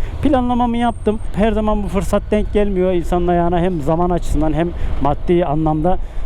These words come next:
fırsatını bulamayabilirim diye gözümü kararttım. Bir anda, e, oluştu. Yani bu tur nasıl meydana çıktı? Bununla ilgili dediğim gibi yola çıktığımızda uzun uzun anlatacağım, konuşacağım. Sizlerden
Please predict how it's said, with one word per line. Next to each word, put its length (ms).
fırsatını 500
bulamayabilirim 920
diye 280
gözümü 300
kararttım. 580
Bir 60
anda, 400
e, 120
oluştu. 540
Yani 240
bu 80
tur 200
nasıl 260
meydana 440
çıktı? 280
Bununla 280
ilgili 320
dediğim 280
gibi 180
yola 220
çıktığımızda 680
uzun 240
uzun 220
anlatacağım, 640
konuşacağım. 500
Sizlerden 640